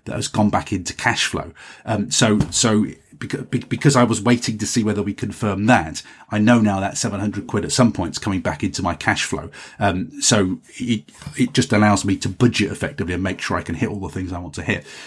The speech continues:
So, uh, I was happy to recommit to twenty books Edinburgh. I will let you know, but, um, one of the things that swayed it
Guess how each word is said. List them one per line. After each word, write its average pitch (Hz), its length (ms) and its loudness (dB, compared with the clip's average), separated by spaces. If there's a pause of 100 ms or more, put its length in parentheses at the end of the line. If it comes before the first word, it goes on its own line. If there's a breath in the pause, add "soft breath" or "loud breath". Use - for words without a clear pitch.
(180 loud breath)
So, 139 320 6
uh, 143 180 4
I 139 60 0
was 139 120 2
happy 185 220 2
to 139 160 0
recommit 123 480 -2
to - 80 -12
twenty 110 240 -2
books - 260 -6
Edinburgh. 107 280 0
I 135 60 4
will 202 140 6
let 196 140 4
you 147 80 0
know, 151 240 4
but, 131 400 -6
um, 131 280 4 (640)
one 143 140 4
of 165 80 -2
the 165 60 -4
things 139 260 0
that 113 100 -8
swayed 131 400 2
it 78 180 -10